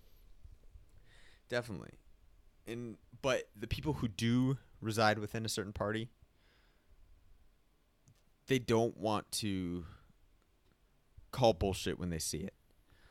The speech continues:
Like, the, the, even though they know that someone within their party is doing something wrong, it's always, "Yeah, we're doing this, but the, the,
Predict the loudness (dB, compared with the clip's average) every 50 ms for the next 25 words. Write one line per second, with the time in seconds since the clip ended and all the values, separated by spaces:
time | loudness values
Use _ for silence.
0 | -20 -20 -20 _ -6 -6 -2 0 0 0 0 -2 -12 -18 -18 -14 -6 -2 0 0
1 | 2 4 4 4 6 6 4 2 4 2 2 2 2 0 -2 -6 -4 -4 -2 -2
2 | -2 -4 -4 -4 -2 -2 0 0 0 -2 -2 -2 -2 -2 -2 0 0 0 0 0
3 | 0 -4 -4 -4 -4 -4 -4 -4 -6 -6 -8 -8 -6 -4 0 0 2 2 0 -2
4 | -4 -12 -16 _ -20 _ -20 -20 _ _ _ _ _ _ _ _ _ -20 _ _
5 | -20 _ _ _ -8 -6 -6 -6 -4 0 2 4 4 6 4 4 4 2 2 2
6 | 0 -2 -4 -6 -8 -10 -16 -20 -20 -20 -20 -20 -20 -20 -20 -16 -6 0 4 8
7 | 8 8 8 8 6 6 6 4 6 4 2 2 4 8 8 10 10 8 4 0
8 | 0 0 0 -2 -14 -16 -10 -4 -4 -4